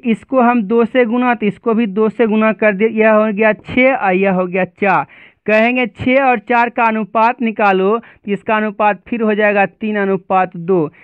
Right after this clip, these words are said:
इसका मतलब हुआ, किसी अनुपात में किसी संख्या से गुना कर देने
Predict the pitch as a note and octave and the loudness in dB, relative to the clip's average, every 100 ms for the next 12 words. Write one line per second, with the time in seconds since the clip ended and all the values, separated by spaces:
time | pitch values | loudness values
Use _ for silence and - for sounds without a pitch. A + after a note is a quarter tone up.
0 | _ - B3 - - D4+ C4+ B3 A#3+ B3+ | _ -4 -4 -4 -2 2 2 0 -2 0
1 | A#3+ A3 A3 A3+ A3+ - A#3+ A3 - C#4 | 2 2 2 2 -2 -8 -6 -4 -2 0
2 | D4 D#4 A3 G#3+ A3 - G#3 G#3 G#3 G#3+ | 0 -2 -4 -2 -2 -2 0 2 0 -2
3 | G#3 G#3 B3 A3 A#3 C4 - _ _ _ | -2 0 2 2 0 -4 -14 _ _ _
4 | - A3 - B3+ A3+ A#3 A3 - A3 G#3+ | -6 -6 0 -2 0 0 0 0 0 0
5 | - A3+ A3 E3 F3 G3 C#4 C#4 B3 G#3+ | 2 2 2 0 2 2 2 2 0 0
6 | F#3+ G3+ G3+ | 0 0 0